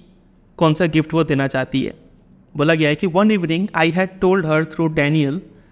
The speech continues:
that I ha-, was heading towards Mount Kailash to complete the Kora।" अब यहाँ पे राज खुल गया, ये लोग कहाँ जा रहे हैं? ये लोग माउंट कैलाश जा रहे हैं, ठीक है? अभी हमें पता चला है कौन कौन जा रहे हैं इस जर्नी में।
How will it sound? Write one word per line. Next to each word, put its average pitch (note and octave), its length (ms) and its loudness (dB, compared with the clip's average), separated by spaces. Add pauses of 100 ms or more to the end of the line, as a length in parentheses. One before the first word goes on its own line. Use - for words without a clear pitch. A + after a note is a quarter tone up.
(180)
that D#3+ 400 0
I F3 200 2
ha-, E3 260 -6
was D#3+ 180 2
heading D#3+ 440 0
towards D3 300 0
Mount D#3 400 0
Kailash C#3 360 0
to D#3 120 -6
complete C#3+ 500 -2
the D#3+ 100 -2 (140)
Kora।" B2+ 200 -2 (560)
अब D3 140 -6
यहाँ C#3+ 140 0
पे D3+ 120 -2
राज C#3 220 -2
खुल D3 220 -4
गया, D#3 120 0
ये C#3+ 80 0
लोग C#3+ 160 -6
कहाँ D3+ 220 -4
जा C#3+ 160 0
रहे C#3 220 -2
हैं? F#3 160 -6 (580)
ये F3+ 40 2
लोग G3+ 140 2
माउंट F3+ 340 0
कैलाश D#3 440 -2
जा C#3 200 -4
रहे C3 140 -8
हैं, - 220 -12
ठीक - 160 -4
है? - 180 -6 (1300)
अभी D#3 180 2
हमें F3 180 2
पता E3+ 200 0
चला E3+ 200 0
है F#3 60 0
कौन E3 240 -2
कौन F#3 200 -2
जा D#3+ 160 0
रहे E3 120 -2
हैं A3 300 -8
इस D#3+ 120 -2
जर्नी D#3 300 2
में। F3+ 200 0